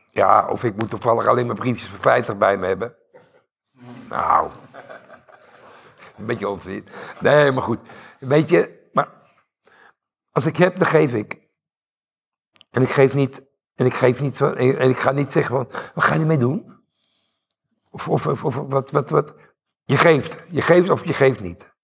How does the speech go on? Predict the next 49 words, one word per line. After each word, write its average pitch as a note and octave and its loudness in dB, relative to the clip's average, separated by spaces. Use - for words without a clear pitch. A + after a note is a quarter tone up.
Snap C3+ -6
je? A3 -8
Dat C3+ 2
is C#3+ -6
mijn, B2 -2
dat B2+ -2
is A2 -10
mijn A2+ -4
stelling. G#2 -10
Ik, - -6
ik - -8
zal - 0
je D3+ 6
eerlijk E3 6
vertellen, C3+ 2
ik B2 0
heb, - 0
een C3 -8
maand C3 2
geleden C3 0
was A2+ -4
ik G#2+ -14
in A#2 -6
Aken. A#2 -2
En B2+ -6
dan B2 0
zie A#2+ -2
ik, - -4
ja, - 2
ik G#2 -4
zit G2 -8
daar, G#2 2
ik G#2 -2
heb G#2 -4
daar, F#2+ 0
omdat F#2+ -4
ik F#2 -8
een F#2 -6
paar F2+ 2
keer F#2 -4
geweest, G2+ -8
heb B2+ -6
ik A#2 -8
een A2+ 2
leuk B2+ 4
kroegje B2 2
gevonden G#2 -2
natuurlijk, G2+ -8
hè. G2+ -4